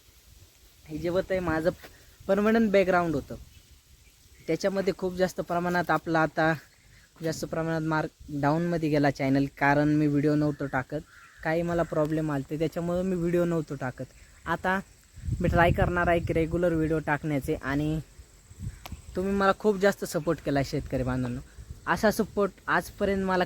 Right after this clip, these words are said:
कधीच मिळाला नव्हता किंवा माझ्या YouTube-मध्ये कधीच मिळाला नव्हता, पण तुम्ही केला, त्याबद्दल खूप खूप धन्यवाद शेतकरी बांधवांनो. आणि हा व्हिडिओ जास्तीत जास्त शेअर करा.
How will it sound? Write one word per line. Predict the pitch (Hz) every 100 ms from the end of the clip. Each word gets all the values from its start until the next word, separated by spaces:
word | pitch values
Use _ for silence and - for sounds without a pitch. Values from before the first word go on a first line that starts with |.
| -
कधीच | 190 196 -
मिळाला | 185 175 170
नव्हता | 160 147
किंवा | 151 160 160
माझ्या | 156 156
YouTube-मध्ये | 156 156 143 165 160 156 147
कधीच | 156 151 -
मिळाला | 143 135 131
नव्हता, | 131 131 - - -
पण | 156 139
तुम्ही | 180 180
केला, | 156 143 127 - - -
त्याबद्दल | 165 175 165 175 -
खूप | 202 180
खूप | - 160 151
धन्यवाद | 170 180 175 170
शेतकरी | 170 - 165
बांधवांनो. | 165 165 160 160 202 - - - -
आणि | 156 208 226 - - - - - -
हा | 160
व्हिडिओ | 185 190 190
जास्तीत | 185 180 185
जास्त | 170 175 - 160
शेअर | 185 180
करा. | 180